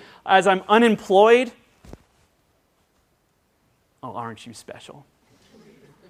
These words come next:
I was tempted to give Cohen this, uh, a theology lesson right there on the spot to talk about the omnipresence, presence of God, that God doesn't occupy any one space, but that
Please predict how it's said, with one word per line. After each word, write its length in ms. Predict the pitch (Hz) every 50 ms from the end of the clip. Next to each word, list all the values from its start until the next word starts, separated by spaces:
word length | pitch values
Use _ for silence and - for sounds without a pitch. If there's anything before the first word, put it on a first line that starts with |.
| _ _ _ _ _ _ _ _ _ _ _ _ _ _ _ _ _ _ _ _ _ _
I 60 | 151
was 140 | 156 160 156
tempted 360 | - - 220 208 208 - 190
to 80 | 160 160
give 180 | 147 160 160 -
Cohen 340 | - 170 160 165 160 151
this, 200 | 143 135 127 -
uh, 360 | 151 139 135 131 110 143 135 135
a 0 |
theology 720 | 135 _ - 160 143 131 135 147 143 120 123 123 123 117 _ -
lesson 460 | 131 131 131 - - 117 113 113 123
right 200 | 135 135 131 127
there 140 | - 139 127
on 80 | 123 120
the 80 | 117
spot 460 | 113 - - - 139 139 135 135 - -
to 80 | 135
talk 260 | 117 - 151 139 139 -
about 200 | 131 131 123 -
the 100 | 123 123
omnipresence, 840 | 127 131 131 127 117 - - 135 131 135 - 135 123 117 - _
presence 380 | _ - 143 139 131 135 127 -
of 120 | 120 104
God, 340 | 147 135 135 135 139 135 123
that 120 | 127 120
God 240 | 120 139 139 139 131
doesn't 260 | 131 135 127 127 127
occupy 520 | - 131 139 143 - 143 131 - 135 131 127
any 160 | 127 127 123
one 220 | 120 131 139 139
space, 420 | 131 - - - 135 139 139 135 -
but 180 | - 127 117
that 180 | 135 127 120